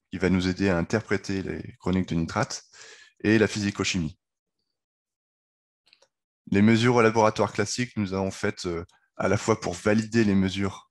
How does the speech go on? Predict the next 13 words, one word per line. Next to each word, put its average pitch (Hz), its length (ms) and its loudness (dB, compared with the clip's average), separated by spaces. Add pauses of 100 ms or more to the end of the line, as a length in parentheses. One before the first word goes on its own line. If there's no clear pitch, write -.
de 92 100 -6
Transcender 92 540 -2 (560)
et 98 100 0
à 90 80 4
la 95 100 2
fois 117 180 0
pour 101 140 0
voir 85 260 -4
d'autres 117 340 0
paramètres 95 400 -2
complémentaires, 85 720 -6 (560)
comme, 95 280 2
euh, - 520 -4